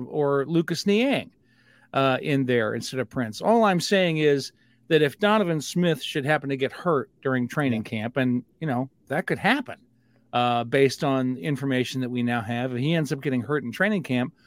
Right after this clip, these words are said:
Speaker 1: I hope that one of these young guys can come in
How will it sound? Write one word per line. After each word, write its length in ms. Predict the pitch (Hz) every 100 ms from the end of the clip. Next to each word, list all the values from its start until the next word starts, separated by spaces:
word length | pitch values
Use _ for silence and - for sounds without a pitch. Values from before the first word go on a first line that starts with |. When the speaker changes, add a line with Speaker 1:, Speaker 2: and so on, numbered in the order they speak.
| _ - - -
Speaker 1:
I 160 | 165 208
hope 320 | 180 196 185
that 120 | 170
one 160 | 151 165
of 40 | 156
these 280 | 156 143
young 240 | 160 151 151
guys 440 | 147 143 139 127
can 200 | - 135
come 280 | 127 156 147
in 400 | 143 139 131 131